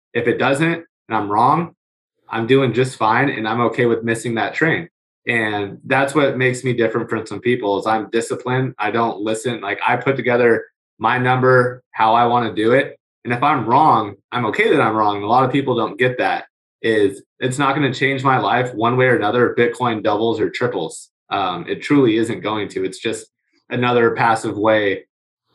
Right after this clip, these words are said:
to make some more money. But at the same time, I have other vehicles that are,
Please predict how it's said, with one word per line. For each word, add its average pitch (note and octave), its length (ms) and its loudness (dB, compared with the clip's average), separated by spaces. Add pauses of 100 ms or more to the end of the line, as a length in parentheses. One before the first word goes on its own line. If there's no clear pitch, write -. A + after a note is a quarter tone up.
(340)
to B2+ 80 0
make A#2+ 220 2
some A#2+ 140 -4
more A2 180 2
money. A2 380 0
But G2+ 260 -2
at A2 120 -6
the G#2+ 80 -6
same A2 240 -8
time, A2 360 -2 (340)
I A2+ 80 0
have B2 180 2
other B2 220 4
vehicles A#2+ 520 2
that G2+ 280 0
are, F#2+ 440 -2